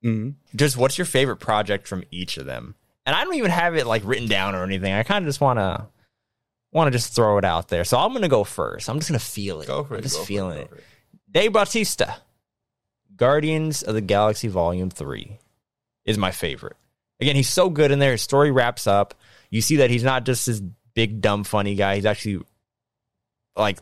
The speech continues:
Speaker 2: the story says, like, he's meant to be a father. He's always
Speaker 1: Right.
Speaker 2: been good with kids
Speaker 1: Yeah.
Speaker 2: and everything, and
Speaker 1: That's
Speaker 2: just
Speaker 1: his thing.
Speaker 2: he's been, like, the heart. He's
Speaker 1: Mm-hmm.
Speaker 2: the heart of the team. He's so good. And just seeing him dancing at the end was making me tear up.
Speaker 1: Oh,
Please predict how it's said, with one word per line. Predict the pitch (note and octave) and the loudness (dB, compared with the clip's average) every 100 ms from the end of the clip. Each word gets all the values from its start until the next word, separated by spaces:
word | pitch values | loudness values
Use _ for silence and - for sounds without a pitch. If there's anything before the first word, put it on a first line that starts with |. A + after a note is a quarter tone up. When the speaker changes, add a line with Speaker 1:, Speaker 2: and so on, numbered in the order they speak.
| - | -6
Speaker 2:
the | A2+ | -4
story | - A#2 G#2 G#2 | 0 2 2 2
says, | A2+ G2+ | 0 0
like, | F#2 | -2
he's | G#2+ | -2
meant | G#2 F#2+ | -2 -2
to | |
be | F2+ | -2
a | F2 | -4
father. | - F#2+ D#2 C#2 B1+ | -2 0 0 -2 -8
He's | F#2 G2 | -2 2
always | B2+ E3 | 4 4
Speaker 1:
Right. | - C#3 - - | 2 0 -4 -12
Speaker 2:
been | A#2 | -2
good | C3 A#2+ | 2 2
with | A2+ | -2
kids | - G2 F#2+ F#2+ | -4 0 0 0
Speaker 1:
Yeah. | F#2+ | 0
Speaker 2:
and | G2 | 0
everything, | F#2 F#2 G2 F#2+ | 0 -2 -4 -2
and | F2+ | -4
Speaker 1:
That's | G2 | -6
Speaker 2:
just | C#3 C3+ | -8 -8
Speaker 1:
his | A2+ | -14
thing. | - - | -6 0
Speaker 2:
he's | |
been, | D#3+ F#3 | 4 4
like, | D3 | 2
the | A#2+ | 0
heart. | A2 F2 - _ _ | 0 -2 -4 _ _
He's | A2+ A#2+ | -4 0
Speaker 1:
Mm-hmm. | |
Speaker 2:
the | B2 | 0
heart | C3+ B2+ C3 | 2 0 2
of | A2+ | -2
the | G#2 | -2
team. | - G2+ F#2+ F#2+ F#2 _ _ _ _ | -4 -4 -4 -4 -10 _ _ _ _
He's | C3 | -6
so | - D#3+ C#3+ | 2 4 4
good. | A#2+ | 2
And | B2 | 0
just | E3+ - | -2 0
seeing | A3+ | 2
him | A3 G3 B2+ | 2 2 0
dancing | G#2 G#2 A2+ A#2 G2 | -2 -2 -2 -4 -4
at | F2 | -4
the | F2+ E2 | -6 -8
end | D#2 | -8
was | F2 F2+ | -6 -2
making | F#2+ F2+ | -4 -4
me | F2 | -10
tear | - F2 C#2+ | -8 -8 -8
up. | C2 | -4
Speaker 1:
Oh, | - | 0